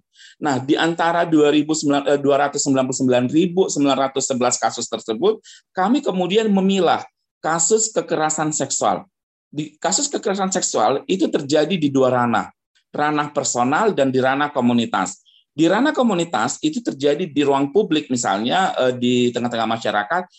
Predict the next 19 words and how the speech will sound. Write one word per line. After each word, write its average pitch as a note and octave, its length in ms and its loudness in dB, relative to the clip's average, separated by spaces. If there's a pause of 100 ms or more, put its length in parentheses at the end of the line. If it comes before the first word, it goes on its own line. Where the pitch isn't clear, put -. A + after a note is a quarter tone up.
(220)
itu A#3+ 240 0
jumlahnya, E3 720 0 (400)
eh, D#3 160 2
sembilan D#3+ 300 2 (100)
ratus F#3+ 240 -2
enam D#3+ 160 0
puluh D3+ 160 2
dua C#3 160 2
kasus. A#2+ 640 -6 (480)
Kemudian E3+ 880 2
kalau D#3 240 2
di D#3 240 2
ranah, B3+ 480 0
eh, F3 320 2
personal, D3 640 0 (160)
ini G3 160 -2
luar F3 240 2
biasa, C#3 560 0 (160)
angkanya, E3 560 0